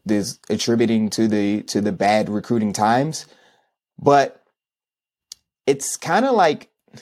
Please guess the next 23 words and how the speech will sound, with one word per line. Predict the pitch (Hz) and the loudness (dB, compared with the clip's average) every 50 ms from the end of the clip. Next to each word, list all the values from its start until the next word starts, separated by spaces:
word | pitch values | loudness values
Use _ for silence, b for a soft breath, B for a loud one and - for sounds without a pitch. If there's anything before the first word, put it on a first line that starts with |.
| B B B B B B - | B B B B B B -12
it | 127 | -10
sounds | 127 - 175 165 147 139 123 107 | -2 2 2 4 4 2 0 0
messed | 120 131 127 123 - - - | 0 0 -2 -2 -2 0 0
up, | 147 135 - 117 | 0 0 0 0
but | 120 110 101 - - | -2 -2 -2 -2 -4
it's | 135 - | -8 -4
kinda | - 202 196 233 226 | 0 0 2 2 4
like | 196 175 151 131 | 4 4 4 4
we | 143 165 170 | 2 0 0
need | 143 131 120 127 143 160 170 - | 0 -2 -2 -2 -2 -4 -4 -2
this | 143 139 127 - | -2 -2 0 0
new | 113 113 123 135 139 | 0 0 2 2 2
generation. | 127 131 123 120 110 110 117 135 131 - 151 156 b b b b b b b b b b b b b _ _ - - | 2 0 0 2 2 4 2 2 2 0 -4 -6 b b b b b b b b b b b b b _ _ -4 0
Um, | - 107 107 104 101 98 104 104 | 2 2 4 4 2 0 0 0
we | 117 120 | 0 0
need | 120 120 123 123 120 | 0 0 0 2 2
these, | 120 113 113 - | 2 0 0 -2
this | - - - 113 - - 101 | -2 -2 0 0 0 0 0
young | 110 113 117 127 120 | 2 2 2 2 2
generation | 123 135 135 139 139 139 143 139 - - 165 165 160 | 2 2 2 4 4 2 2 0 -2 -4 -6 -6 -6
to | - - 117 | -6 -6 -4
come | - - 131 123 123 | -2 -2 0 0 0
in | 120 120 123 120 120 | 0 0 -2 -4 -6